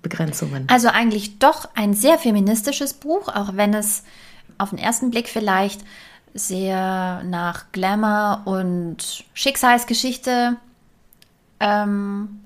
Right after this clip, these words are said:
Speaker 2: so rüberkommt, als wäre das eben so eine Autobiografie einer traurigen Frau, <laughs> ist es eigentlich sehr feministisch.
Speaker 1: Es ist super feministisch.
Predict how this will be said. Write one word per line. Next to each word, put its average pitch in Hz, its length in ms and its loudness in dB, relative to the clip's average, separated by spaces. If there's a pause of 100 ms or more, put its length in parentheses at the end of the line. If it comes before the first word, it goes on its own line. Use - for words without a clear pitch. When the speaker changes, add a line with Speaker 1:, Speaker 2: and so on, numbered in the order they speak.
Speaker 2:
so 202 200 -6
rüberkommt, 214 540 -2
als 202 160 -4
wäre 196 120 -4
das 196 120 -4
eben 196 220 -4
so 190 80 -6
eine 185 280 -4
Autobiografie 202 1000 -2
einer 180 440 -2
traurigen 202 420 -2
Frau, 220 360 0 (340)
<laughs> - 680 -4
ist 233 140 -2
es 233 100 0
eigentlich 233 380 0
sehr 262 160 2
feministisch. 269 760 -2 (1200)
Speaker 1:
Es 180 240 -2
ist 196 120 -2
super 233 240 0
feministisch. 151 760 -2